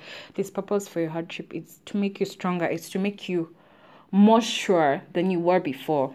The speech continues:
of the things in your life to come. And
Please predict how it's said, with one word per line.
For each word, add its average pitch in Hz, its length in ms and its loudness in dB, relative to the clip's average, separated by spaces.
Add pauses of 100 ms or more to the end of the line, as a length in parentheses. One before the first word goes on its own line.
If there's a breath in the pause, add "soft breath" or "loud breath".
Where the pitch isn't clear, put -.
(200)
of 165 120 -2
the 170 100 -2
things 190 360 -4
in 170 100 -6
your 139 120 -4
life 139 340 -4
to 165 80 -8
come. 98 400 -8 (760 soft breath)
And 196 500 0